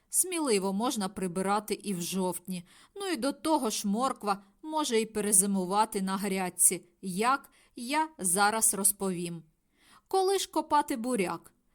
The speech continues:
Хтось усе записує, і посіви, і сходи, і орієнтується на дати на пакетиках з насінням. Я такого не роблю,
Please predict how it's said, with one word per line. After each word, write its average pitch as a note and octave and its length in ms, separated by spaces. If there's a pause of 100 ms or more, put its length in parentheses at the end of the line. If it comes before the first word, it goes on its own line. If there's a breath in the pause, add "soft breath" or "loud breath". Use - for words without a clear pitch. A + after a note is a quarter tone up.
(140)
Хтось - 580 (420)
усе G3 320
записує, G3+ 800 (100)
і D#4 180
посіви, C#4 840
і C#4 200
сходи, C4 600 (280 loud breath)
і E4+ 160
орієнтується G3+ 1000
на F#3 180
дати G#3+ 400
на G3+ 220
пакетиках F#3+ 720
з F3+ 100
насінням. F3+ 680 (360 soft breath)
Я D#4+ 320
такого A3+ 520
не G3+ 200
роблю, F3+ 480